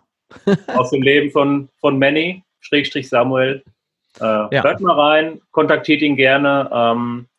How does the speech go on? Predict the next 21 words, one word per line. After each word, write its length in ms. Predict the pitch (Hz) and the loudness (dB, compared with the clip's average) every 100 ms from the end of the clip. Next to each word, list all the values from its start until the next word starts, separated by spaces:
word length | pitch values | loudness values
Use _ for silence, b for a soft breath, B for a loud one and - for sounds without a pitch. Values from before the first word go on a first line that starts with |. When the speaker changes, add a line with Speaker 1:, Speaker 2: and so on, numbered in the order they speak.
| _ _ _ _ _ _ _ _ - | _ _ _ _ _ _ _ _ -4
Speaker 2:
ansonsten 600 | 135 135 135 - 139 139 | 0 2 0 -2 -2 0
Infos 400 | 160 165 156 - | 0 0 0 0
zur 120 | 156 | -2
Booking 320 | 185 180 170 | 0 0 0
Bibel, 520 | 170 170 170 165 160 | 2 2 2 2 0
zu 180 | - 156 | -4 -4
den 160 | 156 143 | -2 -2
Booking 320 | 151 151 139 | -2 -2 0
Workshops, 420 | 135 135 139 127 | 0 0 -4 -2
auch 200 | 131 139 | 0 0
in 80 | 139 | 2
den 160 | 131 123 | 0 0
Workshops, 520 | 151 156 165 156 - | 0 0 0 0 -2
äh, 240 | 135 120 113 | 0 2 2
in 100 | 110 | -2
den 200 | 101 98 | -4 -4
Shownotes 540 | - 135 135 139 139 | 0 2 2 0 -2
natürlich. 400 | 135 127 139 135 | -6 -4 -2 -2
Speaker 1:
<laughs> 140 | 151 127 _ _ _ _ _ _ _ - | -4 -12 _ _ _ _ _ _ _ -2
Speaker 2:
Und, 440 | 123 123 120 120 | 2 4 2 0
ähm, 520 | 127 123 123 123 120 | -2 0 -2 -4 -8